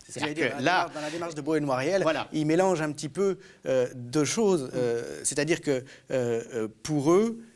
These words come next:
Speaker 1: c'est pas opportun. Ils ne, ils ne peuvent pas nier, euh, évidemment, qu'il y a du racisme. Ils peuvent pas dire que c'est plus difficile,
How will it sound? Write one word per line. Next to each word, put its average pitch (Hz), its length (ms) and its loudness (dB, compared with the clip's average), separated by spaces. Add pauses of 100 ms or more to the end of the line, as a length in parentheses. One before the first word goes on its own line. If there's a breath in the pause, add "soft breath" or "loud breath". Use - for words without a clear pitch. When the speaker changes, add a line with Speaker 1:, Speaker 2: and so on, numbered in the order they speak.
Speaker 1:
c'est - 220 2
pas 208 200 -2
opportun. 135 640 -6 (120)
Ils 131 100 -4
ne, 147 120 0 (260 loud breath)
ils 135 100 -10
ne 135 40 -8
peuvent 147 280 -6
pas 175 260 0
nier, 165 520 0 (120)
euh, 107 260 -8
évidemment, 120 560 -2 (200)
qu'il 98 160 -10
y 92 40 -2
a 85 60 -4
du 87 80 -8
racisme. 127 420 -6
Ils 104 100 -12
peuvent 98 140 -10
pas 123 140 -4
dire 139 80 -4
que - 40 -4
c'est 117 120 -4
plus 156 320 -4
difficile, 165 560 0